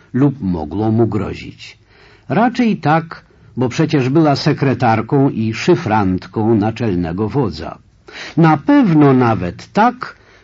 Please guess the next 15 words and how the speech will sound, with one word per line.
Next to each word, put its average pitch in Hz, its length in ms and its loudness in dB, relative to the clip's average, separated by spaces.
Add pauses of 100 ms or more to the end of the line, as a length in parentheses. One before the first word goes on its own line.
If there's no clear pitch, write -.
gdyż 117 340 -2
córka 233 600 2
oświadczyła 170 800 0
stanowczo, 180 680 0 (400)
że 127 220 0
ojciec 185 520 2
bez 107 460 -2
niej 226 360 2
w - 180 -14
podróż 135 720 -2
nie 113 160 0
wyruszy. 101 560 -6 (1600)
„Mimo 123 480 2
że 131 180 0
właśnie 127 540 -2